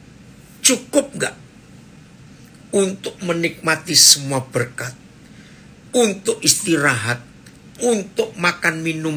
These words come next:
yang enak, untuk shopping, untuk olahraga, ya, untuk bekerja tanggung jawab kita. Coba renungkan. Dua puluh empat jam yang tersedia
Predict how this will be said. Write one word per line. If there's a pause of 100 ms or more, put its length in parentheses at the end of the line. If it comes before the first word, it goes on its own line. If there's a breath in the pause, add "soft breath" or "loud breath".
yang
enak, (640 loud breath)
untuk
shopping, (320 loud breath)
untuk
olahraga, (160)
ya, (240)
untuk
bekerja
tanggung
jawab
kita. (560 loud breath)
Coba
renungkan. (1400)
Dua
puluh
empat
jam
yang
tersedia